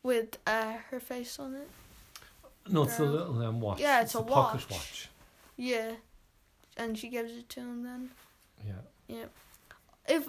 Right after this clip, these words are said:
Speaker 1: I would have checked out more of the island, but then again, you could get lost. But, like,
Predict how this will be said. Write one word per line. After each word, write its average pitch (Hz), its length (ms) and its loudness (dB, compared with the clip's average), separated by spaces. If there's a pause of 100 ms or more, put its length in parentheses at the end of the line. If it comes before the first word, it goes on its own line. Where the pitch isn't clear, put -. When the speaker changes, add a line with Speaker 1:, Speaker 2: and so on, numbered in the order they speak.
(160)
Speaker 1:
I 311 160 6
would 494 220 0
have - 80 0
checked 294 300 2
out 262 140 6
more 254 200 2
of 254 60 2
the 240 80 2
island, 262 520 4
but 254 140 -4
then 247 180 2
again, 226 240 -2
you 226 80 -8
could 240 240 -10
get 269 180 -8
lost. 262 580 -10 (580)
But, 240 120 -6
like, 226 360 -2